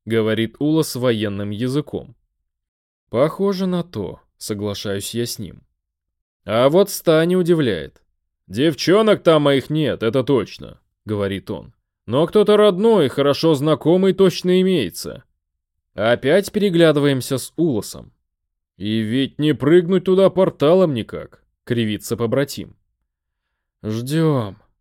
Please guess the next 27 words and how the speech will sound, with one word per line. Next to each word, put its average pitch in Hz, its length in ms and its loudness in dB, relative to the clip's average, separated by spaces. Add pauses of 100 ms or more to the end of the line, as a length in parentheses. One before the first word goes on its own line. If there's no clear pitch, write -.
выдыхаю 104 640 -2
я. 92 280 -8 (280)
"Недолго 135 600 0
осталось". 101 680 -12 (880)
Перевожу 110 480 0
взгляд 117 480 0
на 113 120 -2
задумчиво 156 580 0
прикусившего 143 800 -4
губу 110 320 -2
побратима. 107 720 -6 (320)
Забавный 120 720 2
и 131 160 -2
настороженный 156 720 0
вид 175 220 -4
у 113 40 -4
него, 90 460 -8 (180)
но 120 220 -4
видно 135 380 -4
же, 98 140 -8
что - 200 -6
он 139 100 -2
сильно 170 340 -4
волнуется 156 580 -2
за 107 100 -4
своих 98 320 -8
девчонок. 107 640 -8